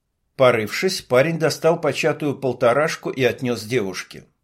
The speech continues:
Закрыв в комнату дверь, он прошёл в прихожую, натягивая по пути штаны. «Новые поспать! Баса с Мятным вообще еле разбудил!»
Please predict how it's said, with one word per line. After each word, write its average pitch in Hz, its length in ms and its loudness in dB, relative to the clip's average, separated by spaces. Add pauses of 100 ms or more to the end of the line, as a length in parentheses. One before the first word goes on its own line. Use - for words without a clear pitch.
(200)
Закрыв 139 500 -2
в - 80 -20
комнату 127 500 0
дверь, 165 460 -2
он 139 180 -2
прошёл 131 360 -2
в - 100 -12
прихожую, 156 720 -6
натягивая 135 600 -2
по 127 140 -8
пути 104 340 -12
штаны. 101 540 -6 (960)
«Новые 139 580 -2
поспать! 120 960 -4 (380)
Баса 127 480 0
с - 100 -4
Мятным 131 440 0
вообще 127 500 0
еле 131 340 0
разбудил!» 120 800 -2